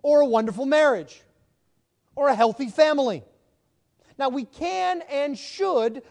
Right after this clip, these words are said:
pray to the Lord about each of these things, but our faith is not in those events.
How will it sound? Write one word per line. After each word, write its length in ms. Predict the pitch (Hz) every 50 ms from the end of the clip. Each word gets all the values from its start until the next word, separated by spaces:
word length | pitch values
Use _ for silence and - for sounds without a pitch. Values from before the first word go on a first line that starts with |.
| _ _
pray 380 | - - - 302 330 370 381 320
to 100 | - 311
the 100 | 233 240
Lord 300 | 226 208 202 208 214 208 -
about 400 | 226 180 160 294 339 370 381 339
each 240 | 320 294 240 - -
of 80 | 226 185
these 180 | 196 175 -
things, 300 | - 190 175 160 143 - _ _ _ _
but 140 | - 277 277
our 220 | 277 285 294 269
faith 440 | - - - 349 359 349 339 302 -
is 200 | 262 269 240 185
not 320 | 214 262 277 294 294 254 -
in 240 | 262 269 262 240
those 340 | 220 247 240 240 240 214 - - _ _ -
events. 760 | 233 185 160 247 277 277 254 202 180 - - - - -